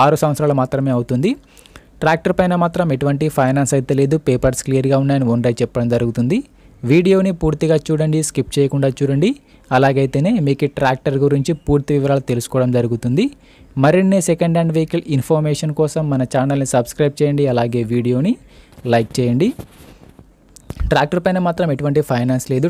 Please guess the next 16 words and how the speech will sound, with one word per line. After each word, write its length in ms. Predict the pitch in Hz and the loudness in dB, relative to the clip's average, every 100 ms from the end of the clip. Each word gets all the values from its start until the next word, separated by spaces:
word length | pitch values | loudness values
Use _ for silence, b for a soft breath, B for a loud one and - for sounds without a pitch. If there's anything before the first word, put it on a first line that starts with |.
| 170 | 0
ట్రాక్టర్ 360 | 170 151 180 175 | 0 0 0 0
యొక్క 120 | 175 170 | -2 0
టైర్ల 220 | 131 135 139 | 0 2 0
విషయానికి 300 | - 139 135 | -2 -2 -2
వస్తే 140 | 131 170 147 | -2 -2 0
ఫ్రంట్ 240 | 143 147 170 | 0 0 2
టైర్లు 260 | 165 165 165 151 | 2 2 0 -2
మరి 120 | 127 120 | -2 0
బ్యాక్ 180 | 127 - | 0 -2
టైర్లు 180 | 139 131 | -4 -4
వచ్చేసి 300 | 127 131 202 262 b b b - | -4 -4 -4 -6 b b b -4
ఫిఫ్టీ 260 | 165 - 175 170 | -2 2 2 2
పర్సెంట్గా 420 | 160 190 180 175 139 | 0 0 0 2 2
లైఫ్ 160 | 127 131 | 0 -2
అయితే 160 | 131 135 127 | -2 -2 -2
ఉంది. 160 | 131 | -2